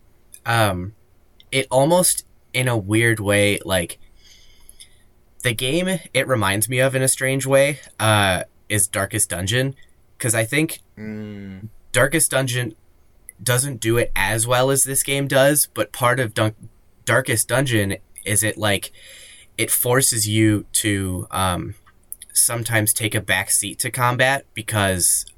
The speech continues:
Speaker 1: uh, the things that happen in between combat encounters also affect your characters.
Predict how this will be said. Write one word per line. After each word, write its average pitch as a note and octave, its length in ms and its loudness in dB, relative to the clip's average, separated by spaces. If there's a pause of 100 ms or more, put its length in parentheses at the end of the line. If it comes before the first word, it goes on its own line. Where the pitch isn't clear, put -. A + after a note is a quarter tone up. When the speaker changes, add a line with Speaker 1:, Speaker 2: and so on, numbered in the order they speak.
(260)
Speaker 1:
uh, F#2 380 0 (340)
the G#2 120 0
things A#2+ 300 0
that A2 160 2
happen G2+ 720 -4
in A2 160 0
between G#2+ 640 -2 (100)
combat C3 380 2
encounters C#3 640 -2 (440)
also G#2+ 600 0
affect G2+ 360 -4
your F#2+ 100 -8
characters. G#2+ 680 -2